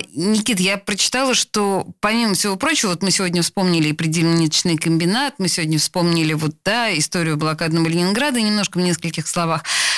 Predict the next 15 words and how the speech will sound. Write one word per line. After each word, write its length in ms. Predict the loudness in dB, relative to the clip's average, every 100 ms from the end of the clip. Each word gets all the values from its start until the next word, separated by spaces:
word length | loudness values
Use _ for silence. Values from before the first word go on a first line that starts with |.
| 0
но 160 | 0
я 400 | 2 2 0 2
увидела, 480 | 0 0 2 2 2
что 200 | 0 0
вы 120 | 2 2
еще 200 | 0 0
принимаете 560 | 0 2 2 0 0
участие, 640 | 0 0 0 0 0 0 -2 -6 -10 -2
а, 500 | 0 2 2 0 -2 -2
в, 80 | 0
а, 180 | 2 2
музее 1000 | 2 2 2 0 2 2 2 2 0 -2 _
истории 440 | -2 0 0 2 2
северных 600 | 2 0 2 0 -2 -2
конвоев. 880 | 0 2 2 2 2 0 -4 -10